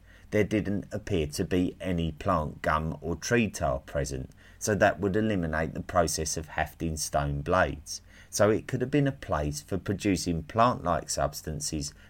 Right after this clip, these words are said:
to protect surfaces or objects, or even just to decorate. So this could be a place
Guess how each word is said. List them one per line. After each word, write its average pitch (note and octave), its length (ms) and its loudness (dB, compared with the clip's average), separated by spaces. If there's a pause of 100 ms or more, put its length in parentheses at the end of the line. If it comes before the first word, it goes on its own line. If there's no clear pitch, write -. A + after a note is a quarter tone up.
to - 100 -12
protect - 400 -2
surfaces F#2+ 800 0 (180)
or B2 260 6
objects, D#2+ 520 2 (240)
or - 280 -4
even F#2 400 2
just - 420 0
to E2 80 -6
decorate. C#2+ 800 -2 (640)
So D3 220 8
this D3+ 220 6
could D3+ 180 0
be D#3+ 120 4
a C#3+ 60 6
place A2 560 2